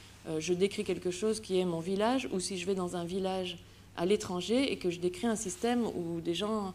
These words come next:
vivent dans ce village. Donc, euh, pardon, je me perds un peu, mais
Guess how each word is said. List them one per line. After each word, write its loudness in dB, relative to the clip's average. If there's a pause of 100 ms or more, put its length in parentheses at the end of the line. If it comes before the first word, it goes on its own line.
(280)
vivent 0
dans 0
ce -8
village. 0 (580)
Donc, 0
euh, 4
pardon, -2
je -2
me -2
perds 0
un 0
peu, 0
mais 2